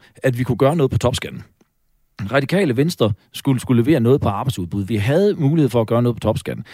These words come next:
Men der var altså partier også i den blå side, som mistede mod, da man rent faktisk kunne gøre det. Og vi har haft sådan nogle åbninger, hvor, hvor hvis vi kunne have presset på, hvis vi havde stået sammen og sagt, "Nej, her vil vi ikke være med i en aftale," så kunne vi have fået en langt bedre aftale, vi var. Men der var altså, øh,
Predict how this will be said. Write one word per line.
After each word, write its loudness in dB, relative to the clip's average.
Men -2
der 0
var 0
altså 0
partier -2
også 0
i -2
den 0
blå 4
side, 0
som -2
mistede 2
mod, 2
da 0
man -2
rent -4
faktisk -8
kunne -12
gøre -8
det. -10
Og -4
vi 2
har 2
haft -6
sådan -6
nogle -2
åbninger, -2
hvor, 2
hvor -2
hvis -4
vi -2
kunne 0
have 2
presset -6
på, 0
hvis -10
vi -10
havde -8
stået 0
sammen -4
og 0
sagt, 0
"Nej, 0
her 0
vil 4
vi 0
ikke -2
være 2
med 0
i 2
en -2
aftale," -4
så -2
kunne -10
vi 0
have 2
fået 0
en -6
langt -6
bedre 2
aftale, -2
vi -6
var. -4
Men 0
der 4
var 4
altså, 2
øh, -6